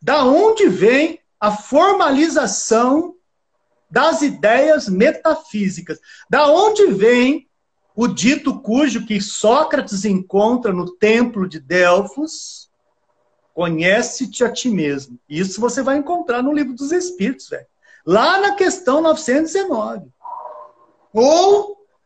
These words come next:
você vai encontrar também, lá no Evangelho segundo o Espiritismo, Sócrates e Platão, precursores do Espiritismo. Então, tudo isso não pode ser jogado ao vento sem que a gente saiba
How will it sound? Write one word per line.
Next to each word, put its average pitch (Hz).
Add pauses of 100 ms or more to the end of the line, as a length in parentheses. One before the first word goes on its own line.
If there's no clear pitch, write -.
você 180
vai 247
encontrar 226
também, 226 (240)
lá 196
no 285
Evangelho 226
segundo 220
o 208
Espiritismo, 247 (200)
Sócrates 240
e 214
Platão, 202 (200)
precursores 262
do 285
Espiritismo. 285
Então, - (160)
tudo 349
isso 294 (300)
não 269
pode 277
ser 202
jogado 175
ao 196
vento 202
sem 240
que 240
a 247
gente 208
saiba 202